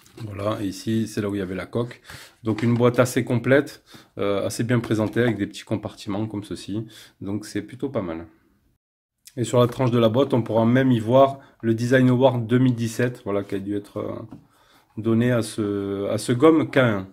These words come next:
On continue donc avec son design et les caractéristiques. Donc c'est un téléphone qui est sorti en août deux mille dix-sept. Là, je possède la version, euh, quatre gigas de ram, cent vingt-huit gigas de stockage, que vous retrouverez,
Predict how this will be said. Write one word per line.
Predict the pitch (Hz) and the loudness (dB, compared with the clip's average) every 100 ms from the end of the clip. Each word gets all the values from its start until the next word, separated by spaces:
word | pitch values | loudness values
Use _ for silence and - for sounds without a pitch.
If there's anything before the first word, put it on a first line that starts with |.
| _ _ _ _ _ _ _ _ _ _ _ _ _ _ _ - | _ _ _ _ _ _ _ _ _ _ _ _ _ _ _ -10
On | 127 | 2
continue | 143 135 156 | 4 4 4
donc | 156 131 135 | 6 6 6
avec | 127 | 6
son | 127 135 | 4 0
design | 127 143 151 160 160 | 2 2 4 4 2
et | 160 | 0
les | 156 | 2
caractéristiques. | 156 143 143 139 127 - 95 | 2 0 -2 -4 -4 -8 -4
Donc | 110 | -4
c'est | 117 | 0
un | 139 | 0
téléphone | 135 151 156 175 160 | 2 0 4 2 2
qui | |
est | 147 | -2
sorti | - 147 - 170 185 190 - - - | -2 -2 0 2 2 0 -8 -20 -4
en | 120 120 127 | 2 6 8
août | 180 196 | 8 8
deux | 165 | 6
mille | 165 151 | 6 2
dix-sept. | 147 - 156 180 - - - - - - | -4 4 4 4 -4 -20 -20 -20 -18 0
Là, | 117 139 151 | 6 8 8
je | 123 | 6
possède | 120 131 127 143 | 0 -2 -2 0
la | 127 | 2
version, | 117 120 113 - 139 135 113 | 2 2 -2 -4 -2 0 2
euh, | 104 | 2
quatre | 101 - 151 | 2 2 2
gigas | 127 123 120 | 4 6 6
de | |
ram, | 113 131 143 | 6 4 2
cent | - - 156 | -6 -2 0
vingt-huit | 135 131 127 147 139 | 2 0 0 -2 -2
gigas | 107 117 123 | -2 0 0
de | 110 | 0
stockage, | 104 127 - 127 139 147 143 | -2 -2 2 4 4 2 -4
que | 127 | -4
vous | 107 110 | 0 0
retrouverez, | 113 - 113 113 131 | 0 -2 0 2 2